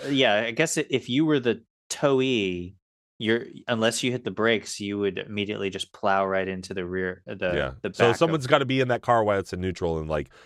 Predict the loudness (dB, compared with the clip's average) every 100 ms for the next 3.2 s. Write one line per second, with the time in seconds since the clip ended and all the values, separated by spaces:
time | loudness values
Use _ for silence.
0 | _ 2 2 2 0 -2 -2 -2 -2 -2
1 | -6 -6 -4 -6 -10 _ -20 _ _ -2
2 | 0 0 0 -4 -6 -6 -2 -2 -2 -8
3 | -8 -14